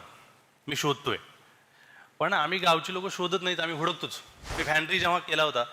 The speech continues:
फॅन्ड्रीची भाषा माझे प्रोड्युसर, माझे मित्र आहेत, ते खूप घाबरले. म्हटले, "नागराची भाषा कोणालाच कळणार नाही, आपण भाषा जरा, जरा, जरा नीट करू, दुरुस्त करू," या अर्थाने ते मला सांगत होते.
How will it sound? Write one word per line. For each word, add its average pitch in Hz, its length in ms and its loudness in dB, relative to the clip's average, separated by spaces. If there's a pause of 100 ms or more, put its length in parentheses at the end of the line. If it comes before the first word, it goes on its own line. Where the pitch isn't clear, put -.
(300)
फॅन्ड्रीची 156 320 0
भाषा 156 340 4
माझे 156 240 4
प्रोड्युसर, 151 420 2 (180)
माझे 143 160 0
मित्र 151 180 -2
आहेत, 156 160 4
ते 175 80 0 (100)
खूप 185 120 -4
घाबरले. 147 360 2
म्हटले, - 720 -8
"नागराची 151 360 4
भाषा 147 220 0
कोणालाच 147 300 -2
कळणार 156 260 2
नाही, 147 140 -6 (240)
आपण 143 200 0
भाषा 147 280 0
जरा, 156 240 4 (280)
जरा, 151 200 4 (540)
जरा 160 100 0
नीट 180 180 -2
करू, 160 160 -2 (120)
दुरुस्त 196 280 0
करू," 185 140 0
या 180 120 6
अर्थाने 160 240 0
ते 156 40 0
मला 139 160 0
सांगत 117 220 -2
होते. 104 120 -12